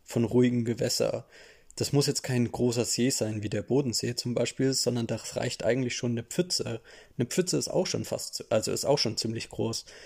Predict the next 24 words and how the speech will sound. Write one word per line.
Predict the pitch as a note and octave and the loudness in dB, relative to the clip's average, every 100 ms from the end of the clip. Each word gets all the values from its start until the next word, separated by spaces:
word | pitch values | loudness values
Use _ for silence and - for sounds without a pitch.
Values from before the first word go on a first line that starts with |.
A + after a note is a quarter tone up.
| - - | -20 -10
Ähm, | - A2+ A#2 A#2+ | 0 2 4 2
es | - - | 0 0
reicht | B2+ - | 0 0
sogar | B2+ A#2+ | 0 2
noch | B2 - | 0 0
viel | C3 A#2+ | 2 4
weniger. | B2+ E3+ A#2 A#2 | 4 4 4 0
Es | - | 0
reicht | B2+ - | 0 0
ein | B2+ | -2
bisschen | B2+ C3 A#2+ | -2 0 2
Wasser, | C3 - C3 | 2 2 2
das | A#2+ - | 0 0
sich | A#2+ - - | -2 -4 -2
in | A#2 | 0
einem | A#2 | 0
Baum | - B2 C#3+ | 2 4 4
irgendwo | - A2+ A2+ A2+ | 2 0 0 0
in | A#2 | 0
so | - | 0
einer | A#2+ A#2 | 0 4
Mulde | B2 D3 C3+ A#2 | 6 6 4 4
angesammelt | B2 A#2+ - - G#2+ G#2+ | 2 0 -2 -6 -8 -4
hat. | A2+ - | -4 -4